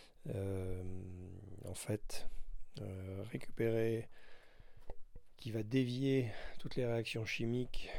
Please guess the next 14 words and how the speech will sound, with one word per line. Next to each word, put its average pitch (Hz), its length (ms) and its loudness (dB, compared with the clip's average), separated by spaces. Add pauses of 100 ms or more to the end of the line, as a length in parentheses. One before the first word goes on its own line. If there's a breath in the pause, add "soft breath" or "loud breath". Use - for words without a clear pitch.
(360 loud breath)
et 107 300 12
électrochimiques 107 840 2
en 101 60 -2
particulier 101 640 -2
qui - 140 0
vont 95 180 2
se - 320 2
former 107 380 12
autour 104 300 4
de 98 60 2
la 98 100 2
coque - 480 0 (600 loud breath)
et, 98 300 -2
euh, 92 280 -4